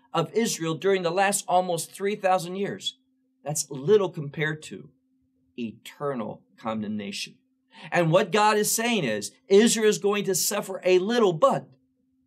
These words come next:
eternally, Israel is going to be brought back to God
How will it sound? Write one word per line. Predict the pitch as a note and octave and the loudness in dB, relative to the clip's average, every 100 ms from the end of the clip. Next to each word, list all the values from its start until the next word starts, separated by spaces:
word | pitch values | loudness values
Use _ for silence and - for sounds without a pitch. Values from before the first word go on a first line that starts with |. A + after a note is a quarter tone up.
| _ - | _ -8
eternally, | A#2 - G#3+ G#3+ C#3+ F#2+ - _ _ _ _ - | -8 -6 -4 -2 -4 -6 -14 _ _ _ _ -6
Israel | C3+ C#3 - C#3 B2 | -4 -2 -4 -4 -6
is | |
going | - G#2+ | -6 -8
to | |
be | G#2 G#2 | -8 -10
brought | - A2 B2+ D#3+ - | -12 -4 -2 -2 -4
back | C#3 C#3 - | -4 -4 -6
to | E3 | -10
God | C#3+ G#2+ G2+ F2+ | -6 -6 -6 -12